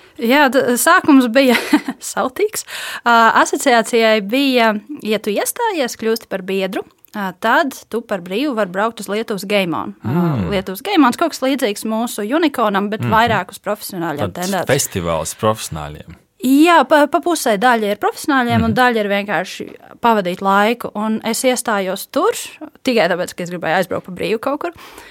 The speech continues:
Speaker 1: Ā, un tad tas viss kaut kā attīstījās, un tu uzzini aizvien vairāk, tu iepazīsti aizvien vairāk, tad tu kādam palīdzi, tad tev kāds pasaka, "Paldies, un tevis dēļ man sanāca šis un tas," un tad tu vienkārši uzķeries
Speaker 2: Mhm.
Speaker 1: uz tā visa. Un varbūt tas arī kaut kāds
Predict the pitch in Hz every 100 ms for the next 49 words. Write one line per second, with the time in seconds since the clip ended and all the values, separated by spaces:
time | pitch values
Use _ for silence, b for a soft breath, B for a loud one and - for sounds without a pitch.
0 | B B - 202 202 208 208 220 233 233
1 | 277 302 262 285 294 - 254 247 214 214
2 | 285 302 - 285 262 240 233 - 226 214
3 | 214 226 240 226 208 202 202 196 185 214
4 | 294 285 277 226 220 214 202 196 196 196
5 | 196 196 220 277 220 214 - 190 190 190
6 | 196 233 285 - 196 180 208 196 - 208
7 | 214 - 196 185 208 294 214 208 202 190
8 | 202 202 208 - 208 196 214 202 190 -
9 | 208 - 196 190 226 - 226 208 220 -
10 | _ _ 220 196 170 131 180 - - 170
11 | 110 - - 104 - 73 78 87 165 185
12 | 185 180 190 220 226 208 214 208 220 226
13 | 233 226 214 220 208 196 196 -